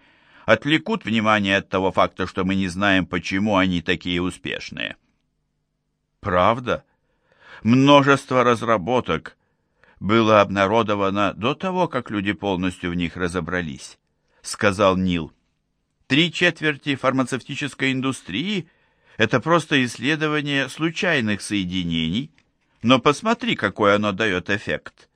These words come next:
Когда Соединенные Штаты бомбили Хиросиму и Нагасаки,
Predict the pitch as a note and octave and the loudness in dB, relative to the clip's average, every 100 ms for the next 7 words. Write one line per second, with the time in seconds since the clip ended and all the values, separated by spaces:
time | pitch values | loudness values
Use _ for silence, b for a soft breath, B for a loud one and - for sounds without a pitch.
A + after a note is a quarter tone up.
0 | _ _ _ _ _ B2+ C3 D3 C#3+ D3+ | _ _ _ _ _ -2 4 2 2 -2
1 | C#3 D3+ D3+ C#3 C3 C3+ - C3+ B2 G#2+ | -2 -4 -2 -2 0 -2 0 0 0 0
2 | F#2+ A2+ G#2+ A#2 G2+ G2 G#2+ G2+ G#2 - | -2 -2 -2 -2 -2 -4 -2 -2 -2 -2
3 | G#2+ F#2 F#2+ F#2 F2 F2 - E3 D#3+ - | -4 -2 0 0 0 -2 0 -4 -4 -14